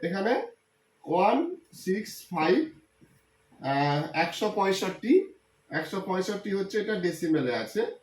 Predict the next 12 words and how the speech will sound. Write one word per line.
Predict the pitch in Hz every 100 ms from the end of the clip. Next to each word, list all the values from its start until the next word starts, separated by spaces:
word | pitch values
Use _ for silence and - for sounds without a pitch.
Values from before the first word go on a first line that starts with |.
| _ _ _ _ -
তাহলে | 143 175 196
এটাকে, | 165 180 180 170 147 - - _ _ _ _ _
আহ, | 135 143 147 143 -
অক্টালে | 147 160 - - 185 208
কত | 240 262 165
হবে? | 143 123 98 92 - _ _ _ _ _ _ _ _ -
এটা | 160 185
অক্টালে | 180 - 190
করলে | 196 220 277
কত | - -
হবে? | 120 - -
তাহলে | 165 175 220 226 -